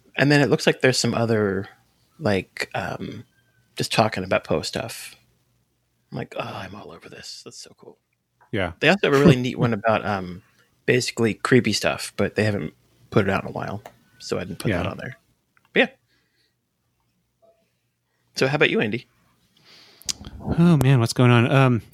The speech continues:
Speaker 2: first, uh, quick, I wanted to give a quick update on Plumbago issue seven, uh, which is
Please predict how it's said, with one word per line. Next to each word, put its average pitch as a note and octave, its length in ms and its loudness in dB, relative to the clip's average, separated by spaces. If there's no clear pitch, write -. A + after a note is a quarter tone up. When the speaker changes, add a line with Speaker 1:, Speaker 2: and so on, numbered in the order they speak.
Speaker 2:
first, - 260 0
uh, A#2 140 6
quick, - 380 0
I D#3 60 2
wanted D#3+ 140 0
to D3+ 60 4
give C#3+ 120 4
a A#2+ 60 6
quick - 280 0
update D3 340 0
on A2+ 140 0
Plumbago A#2+ 520 2
issue C3 260 4
seven, D#3+ 460 2
uh, G#2 280 2
which G#2+ 280 0
is G#2 580 4